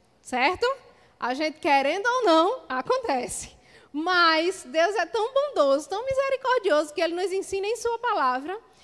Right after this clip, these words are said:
e ele usou irmãos nossos pra estar escrevendo esses livros maravilhosos. Amém?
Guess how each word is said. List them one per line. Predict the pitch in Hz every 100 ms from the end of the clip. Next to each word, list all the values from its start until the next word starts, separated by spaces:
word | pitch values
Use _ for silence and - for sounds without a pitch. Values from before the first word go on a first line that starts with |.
| - _
e | 311
ele | 311 330 381
usou | 381 571 480 349 330
irmãos | 453 554 370 339 480 403
nossos | 294 269 269 381 392 _ - - _
pra | - 311
estar | 370 381 370
escrevendo | 339 339 359 330 330 311
esses | 330 349
livros | 311 311 302
maravilhosos. | 311 294 311 349 330 240 208 208 - - _ - - -
Amém? | 254 285 294 349 508